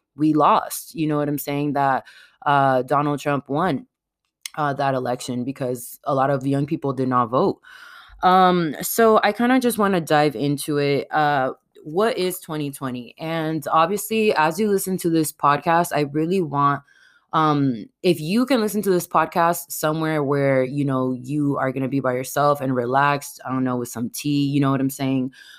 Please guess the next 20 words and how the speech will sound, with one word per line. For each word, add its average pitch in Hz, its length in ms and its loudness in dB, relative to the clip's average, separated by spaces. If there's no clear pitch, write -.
Um, 131 640 0
you 147 160 0
know, 131 300 2
and 131 180 4
maybe 131 220 2
with 127 180 0
your 123 120 -2
journal, 151 440 4
if 139 140 0
you 139 80 0
journal, 139 640 2
if 131 140 -4
not, 131 260 0
with 120 180 -10
your 120 100 -6
notes 131 340 -2
on 117 80 -10
your 110 120 -12
phone, 170 460 0
like, 131 240 0